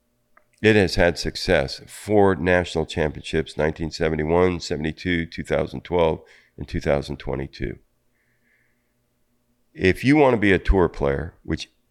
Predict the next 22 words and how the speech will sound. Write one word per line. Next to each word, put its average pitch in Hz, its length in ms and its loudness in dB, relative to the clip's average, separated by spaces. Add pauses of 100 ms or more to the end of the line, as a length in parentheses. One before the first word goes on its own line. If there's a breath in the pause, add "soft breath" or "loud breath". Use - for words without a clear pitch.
(120)
every 117 360 2
guy 85 280 4
that 78 260 -2
we 82 160 -2
recruit - 520 -6
wants 67 240 -4
to - 60 -20
be 69 140 -4
a 60 60 -4
tour - 300 -4
player, 53 520 -6 (1120)
you're 85 120 -10
kinda 123 320 4
hedging 92 440 2
your 76 140 0
bet 76 460 0
when 71 140 -6
you 67 80 -8
come 73 220 -6
to 64 80 -8
Texas - 500 -8
because, 73 760 -2